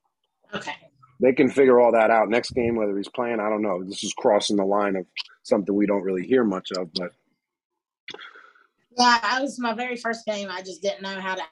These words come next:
Speaker 1: I just acted like I didn't even hear it, and just, 'cause I didn't really know who said it or what.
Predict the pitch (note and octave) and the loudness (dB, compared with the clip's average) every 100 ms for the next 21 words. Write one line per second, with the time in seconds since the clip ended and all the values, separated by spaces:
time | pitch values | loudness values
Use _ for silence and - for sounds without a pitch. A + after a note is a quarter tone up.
0 | - G3+ G#3+ A3 G#3+ - - F#3+ F#3+ F#3+ | -6 -6 -6 -6 -8 -10 -8 -8 -6 -8
1 | F#3 F3 F3+ F3+ F#3 F#3 F3+ F3+ F3 E3+ | -10 -8 -10 -10 -12 -14 -16 -14 -10 -10
2 | D#3+ D#3 D#3+ D#3 - - _ _ _ _ | -12 -18 -20 -16 -16 -16 _ _ _ _
3 | _ A3 G#3 F#3+ G3+ G3 - F3+ F3+ F3+ | _ -2 0 0 0 -2 -6 -12 -8 -6
4 | F3+ F3+ F#3 F3+ F3+ E3+ F3+ E3+ - F3 | -4 -6 -6 -6 -6 -6 -8 -8 -6 -6
5 | E3 E3+ D#3+ D#3+ D#3 D#3 D3+ | -6 -6 -6 -6 -4 -4 -4